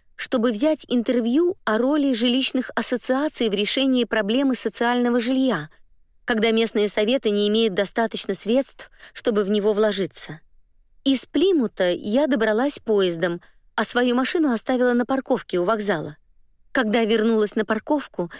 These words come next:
было уже довольно поздно, потому что я дописывала статью прямо на Паддингтонском вокзале, откуда же и отправляла. На лобовом стекле лежал цветок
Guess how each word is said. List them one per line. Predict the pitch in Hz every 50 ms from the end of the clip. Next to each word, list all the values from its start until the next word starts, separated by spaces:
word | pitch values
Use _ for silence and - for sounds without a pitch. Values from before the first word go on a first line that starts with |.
| - - - -
было | - 233 262 247 240
уже | 233 214 226 220
довольно | 226 226 220 247 240 233 233 240
поздно, | - - 294 285 254 196 170 175 160 151 160 - _ _ _ _ _ - - - - - - _
потому | 262 - 247 247 247 240
что | - - 254
я | 240 247 240
дописывала | 214 233 - - 240 220 - 226 220 226 226
статью | 202 - 233 233 - - - 269 277 226
прямо | - 240 247 240 233 226 226 226 233 - -
на | - 233 240 233
Паддингтонском | - - 262 262 208 240 240 226 - - 247 240 226 - - 240 226 226
вокзале, | 220 240 226 233 240 285 269 202 160 156 151 - - - - - _ -
откуда | - 208 - - - 226 185 202
же | 185 175 196
и | 185
отправляла. | 185 - - 220 208 202 247 285 262 185 147 143 151 - _ - - - _ _ _ _ _ _ - - _ _ _ _ _ -
На | 240 240
лобовом | 240 233 202 240 233 226 254 247 226
стекле | - - - - - - 254 240 254 262
лежал | 226 202 202 190 214 226 226 233 226
цветок | - - - 233 240 - - 277 247 202 156 - - -